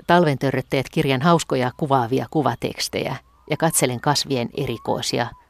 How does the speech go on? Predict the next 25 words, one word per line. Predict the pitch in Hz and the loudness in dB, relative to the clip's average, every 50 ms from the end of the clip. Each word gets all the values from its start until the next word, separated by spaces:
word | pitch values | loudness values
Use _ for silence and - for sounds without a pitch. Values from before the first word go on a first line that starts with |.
| _ _ | _ _
veistoksellisia | 147 143 123 - - - - - 123 127 - 131 135 120 120 | -2 -2 0 -2 -4 -4 -6 -6 -6 -6 -6 -4 -2 -2 -2
muotoja, | 113 90 - - - - - - - - - - - - _ _ _ _ _ - - - - - - - - - - - - - - - - | -2 -4 -8 -8 -10 -10 -10 -8 -10 -10 -10 -14 -20 -20 _ _ _ _ _ -20 -20 -20 -20 -20 -20 -20 -20 -20 -20 -20 -20 -20 -4 0 2
joita | 160 147 - 147 147 - - | 2 4 4 2 0 2 0
usein | 175 170 - 185 151 | 0 2 4 2 2
koristaa | 131 - 160 151 127 - - - 120 120 | 2 2 2 2 2 0 -2 -4 -2 -2
vielä | 135 123 123 - | -2 -2 -2 -2
komea | - 165 147 135 120 113 113 - | -2 -2 0 0 -2 -4 -4 -4
huurepinta | 151 143 - - - 127 - _ _ - 120 113 117 113 - 117 117 - - - _ _ _ _ _ | -4 -4 -4 -4 -6 -6 -8 _ _ -8 -8 -6 -8 -6 -4 -6 -6 -6 -10 -18 _ _ _ _ _
tai | 139 143 139 | 0 2 2
lumihiutaleiden | 139 147 147 127 113 113 120 - - - 113 117 120 113 104 113 113 - | 2 0 -2 -2 -4 -6 -8 -10 -6 -6 -4 -4 -4 -4 -4 -6 -8 -6
kerros | - 123 113 110 - - 143 - - - - _ _ _ _ - - | -6 -6 -6 -6 -8 -8 -10 -10 -10 -12 -16 _ _ _ _ -4 0
tai | 170 175 143 | 2 2 2
vastavalo. | - - - - - - 76 73 69 - - - - - - _ _ _ _ - - - - - | 2 -2 -4 -4 -6 -6 -6 -6 -8 -8 -10 -12 -14 -16 -20 _ _ _ _ -20 -20 -20 -4 2
Jotkut | 180 196 - - - - | 2 2 2 2 -2 0
kasveista | - - 139 - - 139 127 - - 143 | 2 0 0 2 0 -2 -2 0 0 0
ovat | 135 131 - - | 0 0 -2 -2
tutun | - 160 - - 127 123 120 | -4 -4 -2 -2 -2 -2 -2
näköisiä, | 120 120 - - 139 131 127 - - 135 131 127 - - - - - | -4 -6 -6 -6 -4 -4 -2 -2 0 -2 -2 -2 -6 -12 -12 2 4
jotkut | 185 196 - - 165 - | 4 4 4 2 2 2
ovat | 131 131 - | 0 0 2
muuttuneet | 165 160 143 - - 139 135 120 - | 0 0 0 0 0 0 0 0 2
kesästä | - 180 160 156 - - 147 156 | 2 4 4 4 2 0 0 2
niin | 196 208 175 - | 2 0 2 4
täysin, | - 165 156 143 - 135 117 110 - | 4 4 4 4 2 0 -2 0 0
että | - 156 - _ - 165 | 0 0 2 _ 2 2